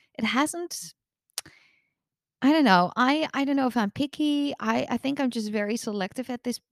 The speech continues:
point in my life because I want someone to be a cherry on top. I'm not dependent on someone making me happy, and so I'm not gonna settle for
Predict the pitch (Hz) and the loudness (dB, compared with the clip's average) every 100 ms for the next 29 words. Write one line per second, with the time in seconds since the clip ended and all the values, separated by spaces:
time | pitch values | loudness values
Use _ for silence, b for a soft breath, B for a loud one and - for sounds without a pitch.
0 | _ - 233 240 240 226 226 220 220 262 | _ -6 -4 -4 -4 -4 -4 -4 -4 -6
1 | - 220 214 - 202 214 208 202 208 - | -8 -8 -8 -4 -2 -2 -2 -2 -4 -6
2 | 202 202 196 208 196 180 180 202 - - | -4 -4 -6 -6 -4 -4 -4 -8 -8 -8
3 | - 180 180 175 175 170 190 - _ B | -8 -6 -6 -8 -8 -8 -6 -8 _ B
4 | B B - 196 185 185 190 190 190 185 | B B -2 0 2 0 -2 -4 -4 -2
5 | 180 185 185 202 180 180 175 180 - 185 | -4 -6 -6 -4 -4 -4 -4 -6 -4 -4
6 | 175 180 165 160 190 180 175 165 165 226 | -2 -2 -2 -2 -4 -2 -2 -4 -4 -4
7 | 269 370 B B B B - 196 185 185 | -4 -6 B B B B -8 -2 0 0
8 | - 175 - 185 175 175 180 - 170 175 | 0 0 0 -2 -2 -4 -6 -6 -6 -6
9 | - 175 170 165 | -6 -6 -4 -6